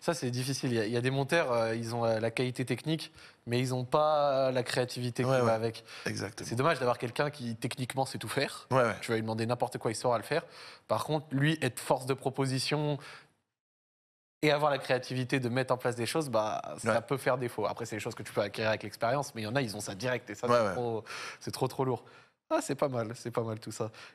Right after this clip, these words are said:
Speaker 1: Et au final, euh, là, ce qu'on a parlé, c'est quand t'es arrivé à Los Angeles, t'as commencé à produire.
Speaker 2: Mhm.
Speaker 1: Euh, qu'est-ce qui a été un, un tournant pour toi, je sais pas, euh, peut-être le passage du D V D à Internet, tout ça. C'est, qu'est-ce qui a un petit peu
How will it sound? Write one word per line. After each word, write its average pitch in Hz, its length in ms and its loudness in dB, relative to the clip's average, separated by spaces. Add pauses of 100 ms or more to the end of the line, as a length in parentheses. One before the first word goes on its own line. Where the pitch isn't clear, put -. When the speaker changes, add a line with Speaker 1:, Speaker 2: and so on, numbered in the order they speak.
Speaker 1:
Et 120 40 2
au 127 80 4
final, 139 380 2
euh, 110 1000 2
là, 123 220 4
ce - 100 -10
qu'on 110 120 -4
a 104 60 0
parlé, 113 220 2
c'est - 140 -10
quand 101 300 -6
t'es 104 100 -4
arrivé 104 280 -2
à 104 40 2
Los 101 140 -4
Angeles, 107 200 -4
t'as - 80 -6
commencé 104 220 -6
à - 40 0
produire. 107 480 -4 (260)
Speaker 2:
Mhm. 95 160 -10
Speaker 1:
Euh, - 100 -6 (760)
qu'est-ce 156 200 2
qui 127 200 2
a 123 160 6
été 135 380 2
un, 113 220 0
un 113 120 -2
tournant 131 400 0
pour - 200 -6
toi, 123 400 4
je 107 60 -4
sais - 60 -10
pas, 117 200 4 (120)
euh, 98 80 0 (320)
peut-être 113 180 -2
le 120 80 -2
passage 120 540 2
du 117 180 -6
D 117 160 0
V 117 140 0
D 120 100 0
à 110 60 0
Internet, 120 580 0
tout - 100 -14
ça. 135 220 0
C'est, - 380 -10
qu'est-ce 180 160 -2
qui 143 120 -2
a 127 60 2
un 120 60 0
petit 117 160 -8
peu 139 180 2